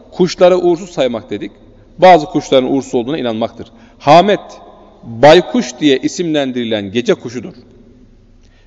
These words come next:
Cahiliye devrindeki Araplar bu kuşun birinin evinin, evin, e, evine konmasını o kişinin öleceğine veya o evden bir kişinin öleceğine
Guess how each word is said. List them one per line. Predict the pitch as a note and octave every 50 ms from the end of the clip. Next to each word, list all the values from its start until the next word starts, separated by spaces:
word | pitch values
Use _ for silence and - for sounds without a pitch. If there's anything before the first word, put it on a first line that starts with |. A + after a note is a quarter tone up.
| _ -
Cahiliye | A2+ A#2 C#3+ D#3 D#3+ D3+ C#3+ D3+ D3+ D#3+ D#3+ D3 C3+
devrindeki | C#3 C3+ C3 C3 C3 C3 B2+ B2 B2+ C#3
Araplar | C3+ A#2+ A#2 A2+ A2+ - A#2 C#3 E3+ G3+ - - - - - - _ _ _ _ _ -
bu | D#3+ A#3+ B3+
kuşun | - F3 D#3 - - D3+ G3+ A3+ B3 - - - - - - - - -
birinin | B2+ D3 G#3 A#3+ A3+ G#3 F#3 D#3 C3 A#2+ A#2+ A#2+
evinin, | E3 F3+ F3+ D#3+ D3 C3 A#2+ A2 G2+ A2 - - - - - - - - - - _ -
evin, | F3 F#3 F3+ F3+ E3 - -
e, | C#3+ C#3+ C#3 C3+ B2+ B2 A#2+ A#2 A2+ A2+ - -
evine | E3 F3+ F3+ F3 E3+ D3 A#2 G2 - - -
konmasını | E3 D#3+ D3 C#3 C#3 B2 - - C3+ A#2+ C#3+ G3+ A3+ A3 - _ _ _ _ _ _ -
o | A#3+
kişinin | A#3 - F#3+ E3 - D#3+ F3+ A3+ A3 - -
öleceğine | D3+ D3+ D3+ C#3+ B2 A2+ C#3 B2 A#2 G#2+ G2+ A2 D3 G3 G#3 - - - - - - _ _ F3+
veya | G#3 F3 C#3 C3 C#3+ E3+ - - -
o | - A3
evden | - E3+ D3+ C3+ B2 A#2 B2 A#2+ A#2 A#2 C#3
bir | A3 G#3+
kişinin | - - C#3 - - A#2+ A2+ G#2 G#2 -
öleceğine | E3+ F3+ D3+ C3 A#2 - A#2 G#2+ G#2 G#2 C3 F3 -